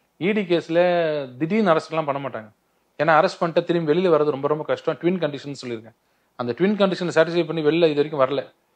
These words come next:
கோர்ட்டு தலையிட்டு ச-, சார்ஜ் ஷீட்டை ஃபைல் பண்ணி, எம்,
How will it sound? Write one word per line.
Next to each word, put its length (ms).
கோர்ட்டு 320
தலையிட்டு 680
ச-, 100
சார்ஜ் 300
ஷீட்டை 160
ஃபைல் 180
பண்ணி, 580
எம், 260